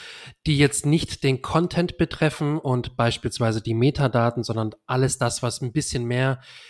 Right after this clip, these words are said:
in den Hintergrund, äh, reingeht, sowas wie Weiterleitungen, Broken Links, U-R-L-Struktur, Breadcrumbs, strukturierte Daten, weil die ja nicht direkt im Content ersichtlich sind, sondern eher sich im Quellcode wiederfinden.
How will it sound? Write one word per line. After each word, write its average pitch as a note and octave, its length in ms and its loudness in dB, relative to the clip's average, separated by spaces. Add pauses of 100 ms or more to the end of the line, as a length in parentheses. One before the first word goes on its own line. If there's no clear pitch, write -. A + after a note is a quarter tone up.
(160)
in C3 140 -2
den C3 120 -2
Hintergrund, F3 880 0
äh, D3+ 40 -2
reingeht, C#3+ 880 0
sowas A#2+ 460 -4
wie C#3 220 -2
Weiterleitungen, A2+ 960 0
Broken C3 500 4
Links, B2 680 2
U-R-L-Struktur, B2 1200 -2 (540)
Breadcrumbs, A#2+ 580 2
strukturierte C3+ 640 2
Daten, B2 400 2
weil A#2 140 4
die C3 120 -2
ja C3+ 140 6
nicht - 240 0
direkt A#2+ 240 2
im B2+ 140 -2
Content C3 440 2
ersichtlich B2+ 500 -2
sind, A2+ 180 -2
sondern A#2+ 220 0
eher B2 260 2
sich A#2 140 -4
im A#2 100 -4
Quellcode C3 500 2
wiederfinden. A2 640 -2